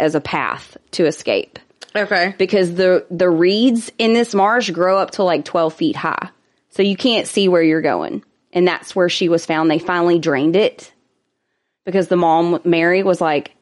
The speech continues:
Speaker 1: "That's the only place y'all haven't searched. Do it."
Speaker 2: Get in there.
Speaker 1: So they did it, and they found her.
Speaker 2: Put on your hip waders and go find my kid.
Speaker 1: <laughs> Um, but she was in,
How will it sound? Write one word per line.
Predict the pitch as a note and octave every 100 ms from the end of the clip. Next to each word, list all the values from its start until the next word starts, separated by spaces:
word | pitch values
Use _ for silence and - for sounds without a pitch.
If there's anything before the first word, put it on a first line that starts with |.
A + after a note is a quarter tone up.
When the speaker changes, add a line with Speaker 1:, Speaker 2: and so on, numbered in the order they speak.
| -
Speaker 1:
"That's | G#3
the | - -
only | A#3 A#3+
place | A3+ A3
y'all | A3
haven't | G#3 A3+ F3+ -
searched. | A3+ G3+ - - - - _ _ _ _ _ _ _ _ -
Do | C#4 C#4+
it." | A#3+ - - - _ _ -
Speaker 2:
Get | F#3 A3+
in | A#3+
there. | F#3 C3 C#3 -
Speaker 1:
So | B3+
they | A#3
did | G#3 B3+
it, | F#3+ C#3+ - _ _
and | G3
they | F3+
found | F#3+ D#3+ F#2
her. | C#2 _
Speaker 2:
Put | C4 D#4
on | E4 E4
your | D4
hip | F4 F4
waders | A#3 A#3 B3 C4
and | A#3
go | A#3+ B3+
find | C#4+ A#3
my | C4+
kid. | C#4+ A#3+ E3+ -
Speaker 1:
<laughs> | C#5 - A#4 A#4 - G#4 - G4+ - F4 _ F#3+ E3 _ _ _ _ - - - - - - - - _ _ -
Um, | G#3+ F#3+ E3+ E3+ -
but | G3
she | F#3 A#3
was | A3 G#3+
in, | G#3 G3 F#3+ E3+